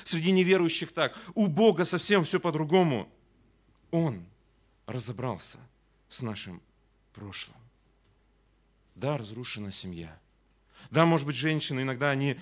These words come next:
они не могут себе простить, что делали какие-то вещи, например, аборты, непрощение. Или растранжиренные годы, растранжиренные годы, которые были лучшими годами жизни, но их провели впустую, их потратили не на то. Может быть, измены,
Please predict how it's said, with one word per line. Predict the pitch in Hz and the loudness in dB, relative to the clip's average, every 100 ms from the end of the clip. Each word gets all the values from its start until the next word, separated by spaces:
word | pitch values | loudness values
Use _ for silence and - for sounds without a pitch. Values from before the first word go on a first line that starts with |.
| - - | -14 -6
они | 127 143 | -2 0
не | 147 | 0
могут | 139 | -2
себе | 135 131 | -6 -8
простить, | 123 - - 123 | -8 -10 -12 -10
что | - - 95 | -10 -10 -10
делали | 90 117 101 | -6 -4 -6
какие-то | 98 - 104 95 | -10 -14 -12 -10
вещи, | 95 107 - | -10 -8 -10
например, | 87 87 101 113 104 | -12 -12 -6 -6 -8
аборты, | 87 98 90 - 87 - _ _ _ _ 113 | -10 -10 -10 -16 -20 -20 _ _ _ _ -6
непрощение. | 123 117 113 - 104 92 85 101 _ _ _ _ _ _ _ | -4 -4 -4 -4 -6 -8 -10 -14 _ _ _ _ _ _ _
Или | 151 180 180 | 4 6 6
растранжиренные | 175 165 175 175 143 196 190 170 | 4 2 2 2 4 4 6 4
годы, | 143 135 185 175 151 120 92 - - | 2 6 6 6 2 -2 -6 -14 -4
растранжиренные | 143 - 180 185 156 214 190 180 | -4 0 0 2 2 2 2 0
годы, | 147 196 165 | 4 4 4
которые | 165 180 180 | 0 2 2
были | 151 190 175 - - | 2 2 2 0 0
лучшими | 170 226 - 196 | 2 4 2 2
годами | 170 180 180 175 | 2 4 4 4
жизни, | 190 165 | 0 2
но | 175 190 | 4 2
их | - | 2
провели | 185 180 175 | 2 2 0
впустую, | - 180 - - 208 180 | -2 -4 -4 0 2 2
их | 156 | 0
потратили | 185 175 170 160 | -2 -2 -2 -2
не | 151 147 | -2 -4
на | 139 | -6
то. | - 165 135 110 _ _ _ _ | -2 0 0 -2 _ _ _ _
Может | 120 123 | -4 -4
быть, | 110 - | -6 -12
измены, | 101 98 104 107 98 95 | -12 -8 -6 -6 -6 -10